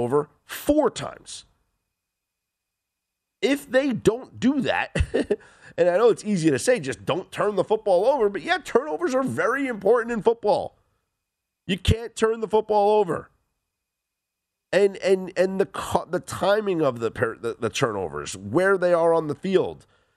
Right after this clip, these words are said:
You know, Mahomes, one of the interceptions was returned for a touchdown. So you take away the pick six, you take away, uh, the fumble and the other interception. Who knows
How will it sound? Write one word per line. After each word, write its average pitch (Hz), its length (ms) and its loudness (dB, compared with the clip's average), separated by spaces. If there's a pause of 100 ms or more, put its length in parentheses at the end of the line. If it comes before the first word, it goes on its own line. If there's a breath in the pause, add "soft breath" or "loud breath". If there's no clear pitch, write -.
(120)
You 127 100 0
know, 147 120 4
Mahomes, 160 680 -2
one 135 260 2
of 196 100 0
the 175 100 -2
interceptions 175 640 0
was 160 180 -4
returned 180 580 -2
for 214 140 0
a 220 60 0
touchdown. 123 640 -4 (800)
So 175 380 2 (320)
you 156 140 -2
take - 400 -2
away 202 240 4
the 175 100 -6
pick - 300 -6
six, - 500 -8 (340)
you 147 100 2
take 196 420 -4
away, 165 520 2
uh, 113 280 -6 (120)
the 110 100 -6
fumble 160 680 0
and 123 240 -4
the 104 360 -8
other 151 280 0
interception. 117 840 -2 (840)
Who - 120 0
knows 262 420 0